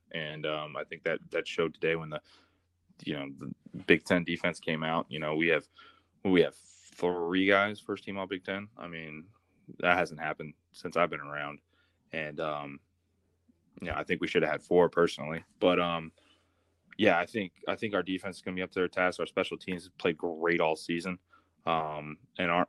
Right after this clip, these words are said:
so our offense has got, has gotta step up to the plate, and we gotta be ready to roll. And I, I really think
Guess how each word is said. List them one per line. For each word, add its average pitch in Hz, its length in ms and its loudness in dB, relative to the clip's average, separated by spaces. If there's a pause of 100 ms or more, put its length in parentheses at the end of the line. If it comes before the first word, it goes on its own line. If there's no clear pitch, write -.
so - 180 0
our 92 240 8
offense 85 300 -4
has 82 120 -8
got, 82 160 -4
has 85 200 -4
gotta 87 180 0
step - 220 -4
up 85 120 -4
to - 80 -18
the - 60 -8
plate, 85 340 0
and 78 220 -16
we 85 100 -4
gotta 82 180 2
be 80 100 -2
ready 80 200 2
to 76 80 -2
roll. 80 300 2
And 82 100 0
I, - 580 -8
I 98 40 8
really 110 240 6
think 95 320 0